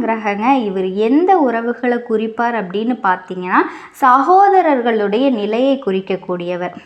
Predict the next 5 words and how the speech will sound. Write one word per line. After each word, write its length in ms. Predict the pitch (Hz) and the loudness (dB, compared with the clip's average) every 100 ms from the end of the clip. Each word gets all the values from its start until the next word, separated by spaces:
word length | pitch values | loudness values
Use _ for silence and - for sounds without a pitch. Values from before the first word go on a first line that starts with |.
| _ | _
இப்ப 240 | 208 208 208 | -10 -6 -4
எங்ககிட்டயே 680 | 190 190 - 247 214 294 294 | -4 -8 -10 -4 0 2 2
ஜோதிடம் 440 | 294 294 302 294 269 | 2 4 4 4 4
பார்க்க 300 | 262 254 262 | 2 0 0
வர்றாங்க, 440 | 240 233 240 240 | 2 2 0 0